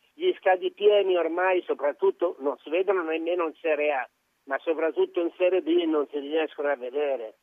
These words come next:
Eh, è chiaro che c'è la televisione di mezzo, ma, ma è altrettanto chiaro che,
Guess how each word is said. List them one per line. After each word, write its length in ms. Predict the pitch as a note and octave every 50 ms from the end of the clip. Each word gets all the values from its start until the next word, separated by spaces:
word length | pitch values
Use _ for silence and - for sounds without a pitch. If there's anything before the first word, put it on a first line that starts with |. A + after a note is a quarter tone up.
| _ _ _ _ _ _
Eh, 1160 | _ - C3+ C#3 C3+ C3+ C3+ C3+ C3+ C3 C3 C3 C3 C3+ C3 B2+ B2+ C3 B2+ B2+ B2+ C#3+ C#3 C#3+
è 60 | C3+
chiaro 420 | - - D#3+ D#3+ F#3 G3+ G3 F#3+ F3+
che 380 | - - E3+ F#3+ G3 F#3 F3 -
c'è 320 | - F3+ F3 F3+ F#3+ F#3+
la 220 | F3 E3+ F3 F#3 F3
televisione 720 | - F3 D#3+ E3 F3 E3 D#3+ D3+ - F3 F#3 F#3 F#3 F3
di 120 | D3+ D#3+ D#3+
mezzo, 540 | F3 F3+ F3 E3 D3 - _ C#3+ C#3 B2 - _ _ _ _ _
ma, 200 | C#3 D3+ D#3 D#3+ D#3+ _ _ _
ma 480 | - D#3+ D#3 D#3 D3+ D3 D#3+ E3+ F3 F3+
è 200 | - D#3+ E3+ E3+
altrettanto 840 | F3 F3+ F3 F3 - F3 E3+ - _ G3+ F#3+ F#3 F#3 - F#3+ F3
chiaro 560 | - - F#3 F#3 F3 E3+ E3+ E3+ F#3+ G3 F#3 E3
che, 140 | - -